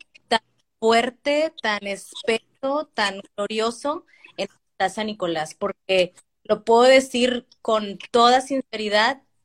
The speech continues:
es, eh, que hemos hecho esto. Espíritu Santo,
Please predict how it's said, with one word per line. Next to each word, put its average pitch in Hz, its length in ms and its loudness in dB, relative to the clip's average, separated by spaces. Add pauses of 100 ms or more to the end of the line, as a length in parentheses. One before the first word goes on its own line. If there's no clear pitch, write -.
(140)
es, 220 320 -10
eh, 202 160 -14
que 214 360 0
hemos 233 340 -4
hecho 233 360 -4
esto. 214 380 -2
Espíritu 240 540 -4
Santo, 262 600 0